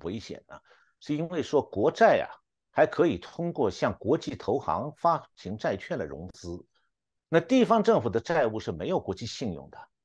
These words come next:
它没有办法在国外融资啊。所以的话，中国的这种以地方债务为主的巨额债务，只能是在国内拖下去，变成债多不还、破罐子破摔。那这种局面现在正在变得越来越危险。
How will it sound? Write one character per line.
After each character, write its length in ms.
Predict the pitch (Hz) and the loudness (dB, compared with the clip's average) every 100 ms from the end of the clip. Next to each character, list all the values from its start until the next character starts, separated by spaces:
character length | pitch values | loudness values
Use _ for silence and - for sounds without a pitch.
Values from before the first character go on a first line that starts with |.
| _ - | _ 0
它 100 | 123 117 | 0 2
没 100 | 185 | 2
有 60 | |
办 200 | 214 190 | 4 2
法 120 | 123 101 | 2 -2
在 120 | 95 | -4
国 160 | 85 | -4
外 100 | 117 | -2
融 140 | 123 65 | -2 -6
资 220 | - 65 | -16 -16
啊。 60 | - _ _ _ _ _ - _ _ _ | -18 _ _ _ _ _ -20 _ _ _
所 200 | - 196 | 6 10
以 80 | 202 | 10
的 100 | 143 | 8
话， 160 | 139 147 | 6 4
中 160 | - 214 226 | 4 -2 2
国 140 | 170 | 2
的 80 | 160 | 2
这 140 | 165 | 0
种 180 | 131 107 | -4 -4
以 140 | 101 - | -6 -6
地 220 | 240 226 | -2 -2
方 260 | - 233 233 | 4 4 4
债 280 | 226 240 160 | 4 6 6
务 160 | 107 | 4
为 160 | 110 147 | -2 -2
主 240 | - - | -6 -8
的 100 | 90 | -8
巨 320 | - 160 110 | -6 -6 -4
额 160 | 67 85 | -2 -2
债 260 | - 123 71 | 0 0 0
务， 180 | 98 - - _ _ _ _ _ _ _ | -6 -10 -16 _ _ _ _ _ _ _
只 160 | - 131 | -2 0
能 200 | 104 143 | 2 -2
是 140 | - | -2
在 120 | 165 120 | 0 0
国 220 | - 127 | 0 0
内 220 | 196 139 | 0 -2
拖 340 | - - 110 | -6 -4 -2
下 200 | 107 80 | -2 -6
去， 260 | - - - | -10 -20 -8
变 200 | - 139 | -2 -2
成 180 | 101 110 | -2 -6
债 240 | - 143 | 0 0
多 180 | 82 143 | 0 -4
不 140 | 131 170 | -2 -2
还、 320 | - 85 78 | -2 -4 -4
破 220 | - 131 | 0 0
罐 160 | - 107 | 0 -6
子 80 | - | -6
破 180 | - | -10
摔。 380 | - 139 139 - _ _ _ - | -2 0 2 -2 _ _ _ -4
那 120 | 123 | 0
这 160 | 214 | 2
种 120 | 143 87 | 0 -4
局 140 | - | -6
面 220 | 135 - _ _ _ - | -6 -6 _ _ _ -10
现 360 | - 185 117 | 2 4 4
在 280 | 113 202 - _ - | 2 2 2 _ -4
正 240 | 196 117 | -2 -2
在 120 | 101 | -4
变 400 | - - 156 110 | -4 -2 -2 -2
得 100 | 80 | -2
越 200 | 90 185 | 0 2
来 120 | 113 82 | 2 0
越 140 | 73 | -6
危 260 | 71 107 - | -8 -8 -10
险。 280 | - - | -16 -20